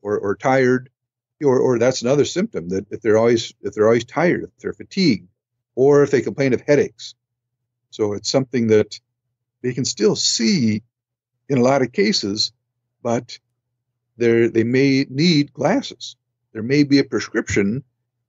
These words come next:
that's causing so much effort. So they're,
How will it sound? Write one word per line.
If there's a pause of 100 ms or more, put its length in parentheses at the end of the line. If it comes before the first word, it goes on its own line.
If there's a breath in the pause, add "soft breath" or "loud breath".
that's
causing (420)
so
much (100)
effort. (560)
So
they're,